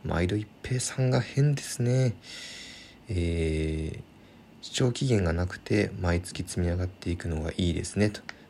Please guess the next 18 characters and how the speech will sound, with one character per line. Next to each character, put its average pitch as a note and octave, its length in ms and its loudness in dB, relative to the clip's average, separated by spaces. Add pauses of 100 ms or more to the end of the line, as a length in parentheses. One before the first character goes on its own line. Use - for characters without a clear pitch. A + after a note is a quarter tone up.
(160)
確 - 220 -2
か - 100 -4
に。 F2 80 -4 (1000)
ア F2+ 120 0
ー F2+ 40 2
カ F#2+ 120 0
イ F2+ 60 4
ブ F2 60 2
が F2 80 2
ず E2 100 -2
っ - 20 -2
と - 140 -2
残 F2 200 0
り F2 60 0
ま D#2+ 120 -2
す - 80 -10
か - 80 -14
ら。 - 60 -20